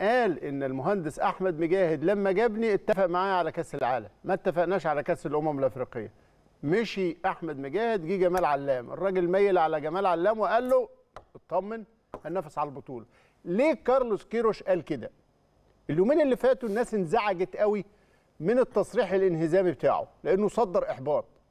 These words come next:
فكرة إن إحنا البطولة مش في محل اهتمامنا، إحنا المهم كأس العالم، وأنا عايز ال-، ال-، ال-،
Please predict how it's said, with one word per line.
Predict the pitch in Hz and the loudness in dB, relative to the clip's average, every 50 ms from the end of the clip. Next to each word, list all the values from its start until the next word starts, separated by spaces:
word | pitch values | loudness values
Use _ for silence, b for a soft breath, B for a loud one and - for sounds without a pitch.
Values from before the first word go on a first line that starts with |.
| _ _ _ _ _ _ | _ _ _ _ _ _
فكرة | - 220 240 196 220 196 156 190 | -2 -2 0 0 -2 -2 -2 -2
إن | 175 196 | -2 -2
إحنا | 208 180 175 185 185 165 b b b b b b - | -2 -2 0 -2 -2 -2 b b b b b b -4
البطولة | 165 170 160 180 - 214 226 220 | -2 0 0 2 2 2 2 2
مش | 202 180 160 | 2 0 -4
في | - - 175 | -6 -6 -6
محل | 160 156 - 180 196 190 180 | -6 -4 -4 -4 -2 0 -2
اهتمامنا، | 160 - - 160 139 175 214 240 240 226 220 220 185 | -2 -2 -4 -4 -2 -2 0 0 2 2 2 2 2
إحنا | 160 - 165 165 | 0 -4 -6 -6
المهم | 165 170 170 175 202 196 180 | -4 -2 0 0 0 0 0
كأس | - - 170 139 - | 0 0 0 0 0
العالم، | 165 147 131 147 190 233 254 240 240 233 214 | 0 0 2 2 2 2 2 2 0 0 0
وأنا | 202 185 180 202 185 185 | 0 0 0 0 0 0
عايز | 170 156 180 196 196 185 156 147 | 0 0 2 2 0 0 -2 -4
ال-، | 160 156 156 147 | -6 -6 -4 -2
ال-، | 147 147 151 147 151 151 151 147 143 147 160 160 | 0 0 0 0 0 0 -2 -2 -4 -4 -6 -6
ال-، | 165 | -8